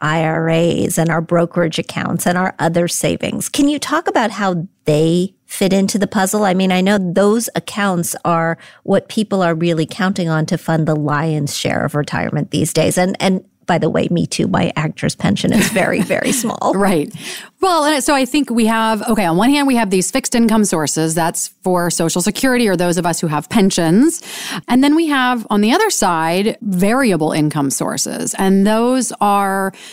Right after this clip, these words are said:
Speaker 2: sources of retirement income that is not fixed. So unlike, you know, uh, you know, you're getting two thousand dollars a month, for example, from Social Security,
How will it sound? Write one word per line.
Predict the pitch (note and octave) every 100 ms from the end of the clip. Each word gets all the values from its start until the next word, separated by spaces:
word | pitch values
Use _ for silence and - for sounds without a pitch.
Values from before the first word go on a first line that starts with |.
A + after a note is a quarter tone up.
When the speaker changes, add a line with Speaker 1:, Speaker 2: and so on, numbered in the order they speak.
| -
Speaker 2:
sources | - B3+ B3+ A#3+
of | A#3+
retirement | G#3+ F#3+ G3 G3+ F#3+ G3
income | G3+ G3+ G#3+ F3+ F3 E3 E3+ E3+ - -
that | F#3+ F3+ F3+ G#3+
is | F#3+
not | F3+ F3 C#4+ -
fixed. | - - - - - -
So | - G3 F3+ F3+
unlike, | B3+ G3+ F#3+ F#3
you | - F#3+
know, | E3+ D#3+ E3+
uh, | F3
you | E3 E3+
know, | F#3 F#3
you're | F3
getting | F3+ E3+ E3
two | G3+
thousand | F#3 E3+ D#3+
dollars | D#3+ D3+ D#3 D#3
a |
month, | D#3+ E3+ -
for | F3+
example, | E3 E3+ E3 E3
from | E3 D#3+
Social | E3 D#3 D#3
Security, | F3 D#4+ F4 A#3+ G#3+